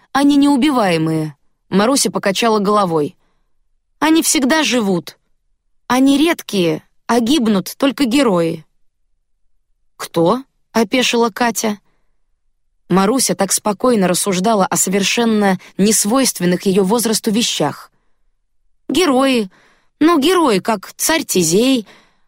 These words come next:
Они гибнут, потому что жертвуют собой для других".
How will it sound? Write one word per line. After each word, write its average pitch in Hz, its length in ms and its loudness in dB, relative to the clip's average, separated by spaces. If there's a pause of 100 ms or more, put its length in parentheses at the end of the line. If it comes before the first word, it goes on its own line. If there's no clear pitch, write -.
(300)
Они 277 260 2
гибнут, 247 440 0
потому 226 260 -2
что 240 180 -2
жертвуют 226 480 0
собой 240 340 0
для 226 160 0
других". 202 580 -2